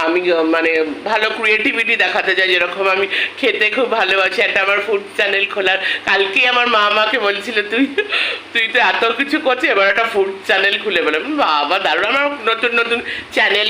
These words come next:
খুলতে খুব ভাল লাগে, যেরকম আমার আছে, আমার ব্লগ চ্যানেল আছে আলাদা, ওখানে আমি ব্লগ দেখাই আর কি, আর হলো,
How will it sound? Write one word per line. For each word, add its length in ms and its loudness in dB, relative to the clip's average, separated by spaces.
খুলতে 260 -2
খুব 100 -2
ভাল 140 2
লাগে, 260 0
যেরকম 260 2
আমার 180 4
আছে, 240 -4
আমার 220 0
ব্লগ 160 2
চ্যানেল 340 0
আছে 380 0
আলাদা, 360 0
ওখানে 260 0
আমি 220 0
ব্লগ 200 2
দেখাই 440 -2
আর 160 -6
কি, 120 -10
আর 320 2
হলো, 240 2